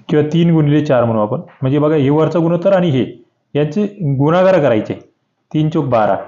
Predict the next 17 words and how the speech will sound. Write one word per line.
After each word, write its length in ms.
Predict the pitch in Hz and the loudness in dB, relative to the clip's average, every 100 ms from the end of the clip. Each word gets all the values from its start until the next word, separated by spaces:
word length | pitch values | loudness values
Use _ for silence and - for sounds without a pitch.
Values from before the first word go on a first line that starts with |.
| - _ _ - | -16 _ _ -4
इकडे 280 | 143 170 | -2 2
वरच्या 300 | 165 156 160 | 2 2 0
याच्यातलं 280 | 165 170 180 | -2 -2 -4
चार 300 | 170 170 120 143 - - | 0 0 0 -4 -8 -6
आणि 120 | 147 | -4
खालच्या 240 | 135 127 147 | -2 -2 -2
याच्यातलं 260 | 156 147 | -2 -4
तीन. 280 | 143 135 120 | -4 -4 -2
बघा, 240 | 139 131 - - _ _ _ _ - | 0 0 -2 -8 _ _ _ _ -2
बारा, 380 | 113 120 131 | 0 2 2
बारा, 360 | 127 117 113 117 | 0 0 0 0
बारा, 260 | 110 104 104 | 0 -2 -2
तिघांकडे 600 | 143 127 151 151 165 170 | -4 -4 -2 -2 -4 -2
सारखा 360 | 170 147 165 | -2 0 0
गुणाकार 320 | 185 151 139 | 0 0 0
येतो 220 | 131 117 120 | 0 -2 0
आहे. 260 | 104 - | -2 -4